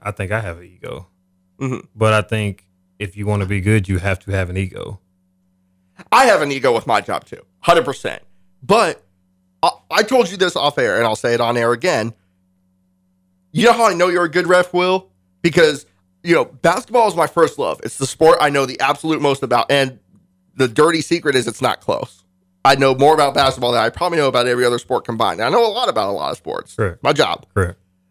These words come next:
Speaker 2: But basketball is the one thing that, you know, I don't wanna disparage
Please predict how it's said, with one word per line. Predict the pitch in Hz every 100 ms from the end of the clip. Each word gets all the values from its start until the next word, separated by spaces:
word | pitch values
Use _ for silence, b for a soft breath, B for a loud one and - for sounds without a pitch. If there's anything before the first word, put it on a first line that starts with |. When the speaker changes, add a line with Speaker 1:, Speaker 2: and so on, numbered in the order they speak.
| _
Speaker 2:
But | 131 127
basketball | 127 165 175 175 170 156
is |
the | 143
one | 143 143 131
thing | 147 135 131
that, | 127 120 -
you | 123
know, | 120 110 - _ _ _ _ _ _ _ _ _ _
I | 135
don't | 147
wanna | 143 135
disparage | - 131 151 135 123